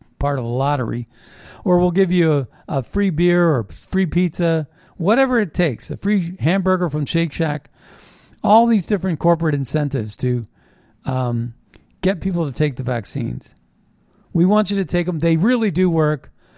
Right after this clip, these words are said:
Oh, if they really do work, then I don't have to wear a mask. Okay, yeah, that, that's the deal. So they really do work, and you don't have to wear a mask. How, that, that, that's what we're going with now.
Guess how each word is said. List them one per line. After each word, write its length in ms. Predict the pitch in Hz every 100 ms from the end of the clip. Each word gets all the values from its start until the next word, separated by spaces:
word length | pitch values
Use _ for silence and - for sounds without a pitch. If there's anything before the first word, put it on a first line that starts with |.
| -
Oh, 100 | 196
if 80 | 180
they 120 | 190
really 300 | 180 240 247
do 160 | 185 208
work, 300 | 202 233 170
then 300 | 180 160 185 - _ _
I 60 | 160
don't 100 | 160
have 140 | 156
to 80 | 151
wear 120 | 139
a 40 | 139
mask. 400 | 185 156 110 - _ _ _ _ _ _ _ _ _ -
Okay, 240 | 208 196 180
yeah, 240 | 165 139 110
that, 160 | 139 131
that's 320 | 214 202 -
the 100 | 180
deal. 360 | 131 110 131 - _ _ - - - - _
So 220 | - 170
they 340 | 165 - 170 185
really 380 | 240 302 254
do 180 | 170 196
work, 320 | 170 156 147
and 180 | - 131
you 80 | 135
don't 280 | 120 190 175
have 140 | 156
to 80 | 151
wear 160 | 127 113
a 80 | 107
mask. 420 | 110 - - - - - - _ _
How, 520 | - 202 175 170 165 160
that, 360 | 156 180 147 156
that, 260 | 160 147
that's 240 | 180 170 -
what 120 | 151
we're 140 | 135
going 240 | 127 127 123
with 180 | 117
now. 280 | 120 107 -